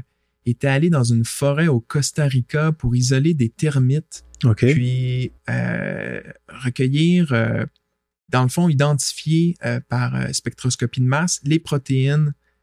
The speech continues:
Speaker 1: euh, qui étaient contenues dans les termites en vue de faire un,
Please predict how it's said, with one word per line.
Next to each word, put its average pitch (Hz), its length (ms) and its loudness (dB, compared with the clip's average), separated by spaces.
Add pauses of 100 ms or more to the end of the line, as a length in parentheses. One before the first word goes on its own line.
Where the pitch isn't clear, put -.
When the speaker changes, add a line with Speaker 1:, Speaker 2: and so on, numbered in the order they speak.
(120)
Speaker 1:
euh, 117 60 -2
qui 120 100 -4
étaient 120 160 -2
contenues 147 500 0
dans 135 240 0
les 135 120 2
termites 127 500 -2 (920)
en 123 140 2
vue 165 140 2
de 214 60 -12
faire 175 540 0
un, 117 580 0